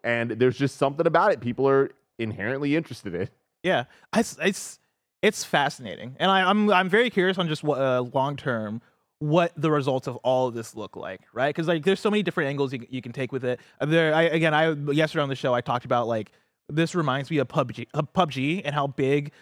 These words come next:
Speaker 2: the pub G explosion was and how that led to so many other developers and studios trying to tackle the Battle Royale thing. Obviously, Battle Royale was a thing before pub G, but pub G really exploded on its own, right? And then later that year, we got Fortnite tackling Battle Royale, and then that turned into what that was.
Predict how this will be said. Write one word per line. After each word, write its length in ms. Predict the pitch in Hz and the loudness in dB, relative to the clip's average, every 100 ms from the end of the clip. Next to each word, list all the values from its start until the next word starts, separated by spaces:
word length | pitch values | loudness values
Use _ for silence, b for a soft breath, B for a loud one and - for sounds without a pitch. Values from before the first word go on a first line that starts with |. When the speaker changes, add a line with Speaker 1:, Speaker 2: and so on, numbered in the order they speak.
| b | b
Speaker 2:
the 240 | 135 147 131 | 0 2 0
pub 240 | - 143 | -2 -2
G 120 | 131 | 0
explosion 420 | 143 - 143 139 147 | -2 0 0 0 2
was 300 | 139 165 170 | 2 2 0
and 60 | 143 | -2
how 160 | 131 | 0
that 180 | 131 139 | 2 0
led 240 | 127 127 127 | 0 -2 -2
to 360 | 143 131 123 b b _ - | -2 0 -2 b b _ -6
so 200 | - 190 | 2 4
many 320 | 180 160 175 - | 4 4 2 0
other 540 | 135 151 143 143 143 127 | 0 2 2 2 0 -2
developers 560 | 139 131 131 156 139 123 | 0 2 2 2 -2 -2
and 80 | |
studios 380 | - 127 131 127 | -8 -2 0 0
trying 200 | - 127 | -2 -4
to 60 | 123 | -2
tackle 260 | 120 117 | -2 0
the 80 | 131 | -2
Battle 240 | 113 117 120 | 0 0 0
Royale 320 | 110 110 113 | 0 -2 -2
thing. 200 | 143 139 | -2 2
Obviously, 260 | 151 147 147 | 2 0 0
Battle 220 | 131 123 | 0 2
Royale 200 | 120 117 | 0 0
was 80 | 117 | -4
a 40 | 113 | -8
thing 120 | 127 | -12
before 260 | 117 139 | -8 -8
pub 200 | 127 127 | -6 -6
G, 80 | 123 | -8
but 120 | 117 | -10
pub 180 | 110 139 | -6 -6
G 80 | 127 | -4
really 360 | 123 131 120 120 b b | -2 0 -2 -4 b b
exploded 520 | 151 - - 156 147 | -8 -8 0 2 2
on 120 | 131 120 | 0 -4
its 140 | 113 | -2
own, 220 | 143 110 | -2 -2
right? 140 | 113 127 | 0 0
And 80 | 127 | 0
then 180 | 117 117 b _ _ _ | -4 -10 b _ _ _
later 260 | 156 170 170 | 0 2 4
that 200 | 160 143 | 2 0
year, 240 | 151 147 | 0 0
we 100 | 120 | 2
got 240 | 135 131 - | 0 0 -2
Fortnite 360 | 160 131 117 | -2 0 -4
tackling 380 | 110 117 113 113 | -2 -4 -4 -6
Battle 220 | 113 113 117 | -2 -2 0
Royale, 360 | 117 113 110 | 0 0 -2
and 120 | 113 117 | -2 -2
then 80 | |
that 180 | 117 123 | 0 -2
turned 160 | - 131 | -4 -10
into 140 | 113 | -8
what 140 | 117 117 | -8 -4
that 220 | 123 120 | -2 -2
was. 240 | 92 117 | -6 -12